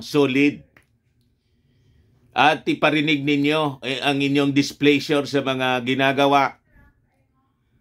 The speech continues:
ah, ni, ano, ni Maudig sa ating Pangulong Bongbong. At huwag basta kayong naniniwala dito sa kanyang statement praising the president on his first year.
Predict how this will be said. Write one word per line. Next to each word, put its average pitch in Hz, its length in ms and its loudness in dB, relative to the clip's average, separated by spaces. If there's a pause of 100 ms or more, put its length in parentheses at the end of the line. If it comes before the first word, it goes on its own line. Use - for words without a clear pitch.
(500)
ah, 123 800 0 (320)
ni, 147 560 0
ano, 135 480 -2
ni 139 160 -2
Maudig 143 480 0
sa 139 240 0
ating 135 320 -4
Pangulong 139 480 -2
Bongbong. 127 560 -2 (240)
At 147 240 2
huwag 156 320 0
basta 143 320 -2
kayong 139 320 0
naniniwala 131 880 -2 (480)
dito 139 360 2
sa 139 120 -2
kanyang 127 400 -2
statement 123 720 -4 (640)
praising 147 480 2
the 143 160 -2
president 123 640 -4
on 127 80 -4
his 123 240 -6
first 120 400 -4
year. 127 400 0